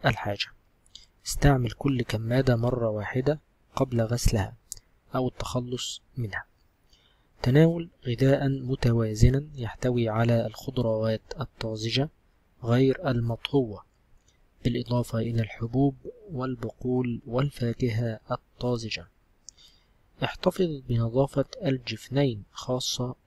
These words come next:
الحواف، لكن لا، آه، لا تلسم أو تحك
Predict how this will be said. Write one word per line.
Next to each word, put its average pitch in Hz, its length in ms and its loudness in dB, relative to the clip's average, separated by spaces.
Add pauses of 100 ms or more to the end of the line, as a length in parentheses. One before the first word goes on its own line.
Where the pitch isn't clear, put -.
الحواف، 113 680 -4 (720)
لكن 113 300 2
لا، 127 380 4 (680)
آه، 107 540 -2 (540)
لا 131 180 8
تلسم 143 560 0 (100)
أو 120 100 -2
تحك - 340 -4